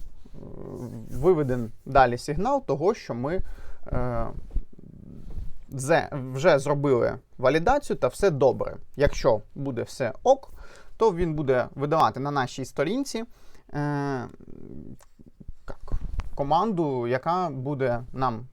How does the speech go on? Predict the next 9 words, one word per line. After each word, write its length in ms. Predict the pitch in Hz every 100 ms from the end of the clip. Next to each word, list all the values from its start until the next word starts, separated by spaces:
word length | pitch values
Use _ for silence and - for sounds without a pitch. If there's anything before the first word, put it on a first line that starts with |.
| -
сигналізувати, 800 | - 151 139 131 120 160 240 214
що 280 | - 143 127
вже 360 | 120 135 196
все 320 | 208 - -
successful, 760 | 156 170 165 - - 117 - - 139 - - - -
все 160 | - -
добре. 300 | 147 - - - - - - - - - - - -
Йдемо 440 | 123 139 165 160
далі. 260 | 123 107 -